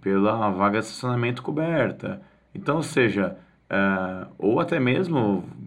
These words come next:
é, não adianta, vai ter cara que vai votar no, no candidato que é pior, que, é, no cara que menos pensa no futebol. Pô, o cara pensa, "Eu sou corintiano, não quero um cara de visão moderna, quero botar o,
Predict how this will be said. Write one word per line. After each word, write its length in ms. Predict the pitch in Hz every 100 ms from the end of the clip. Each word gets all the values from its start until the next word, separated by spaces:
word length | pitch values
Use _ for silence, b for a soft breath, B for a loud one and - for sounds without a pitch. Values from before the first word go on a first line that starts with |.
| - - - -
é, 320 | 87 90 90
não 80 | 95
adianta, 300 | 151 151 110
vai 160 | 92 117
ter 160 | 135 139
cara 280 | 131 151
que 120 | 156 135
vai 100 | 131
votar 560 | 127 120 - 120 147
no, 420 | 175 185 180 143
no 220 | 123 123 127
candidato 440 | 147 123 139 151
que 80 | 196
é 40 |
pior, 720 | 196 202 139 135 170 208 214 202 -
que, 320 | 202 196 180 - 175 - 98 -
é, 280 | 131 135 131
no 120 | 127
cara 220 | 135 156
que 120 | -
menos 240 | 151 175 180
pensa 260 | - 180
no 80 | 196
futebol. 760 | 196 - - 160 165 113 104 85 -
Pô, 320 | - - - - _
o 80 | -
cara 200 | - -
pensa, 280 | - 156 143
"Eu 40 |
sou 120 | 123 143
corintiano, 840 | 190 196 - 131 160 131 98 B B B B
não 100 | 131
quero 220 | 127 202
um 40 | 160
cara 280 | 143 123 110
de 120 | 107
visão 440 | 107 104 101 104
moderna, 640 | 101 104 98 95 90 85 85
quero 200 | 95 123
botar 500 | 135 131 117 120 -
o, 380 | 170 156 131